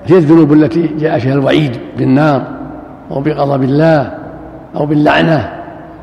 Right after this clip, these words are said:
أو بحرمان المغفرة أو ما أشبه ذلك مما فيه الوعيد.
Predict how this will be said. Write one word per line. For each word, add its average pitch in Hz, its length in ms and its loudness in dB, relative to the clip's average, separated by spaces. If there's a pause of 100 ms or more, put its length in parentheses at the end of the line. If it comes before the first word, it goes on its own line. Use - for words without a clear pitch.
(140)
أو 139 260 -2 (1000)
بحرمان - 1400 -4
المغفرة 151 540 4
أو 196 120 2
ما 180 180 2
أشبه 151 280 0
ذلك 139 180 0
مما 139 340 2 (280)
فيه 139 160 0
الوعيد. 135 440 2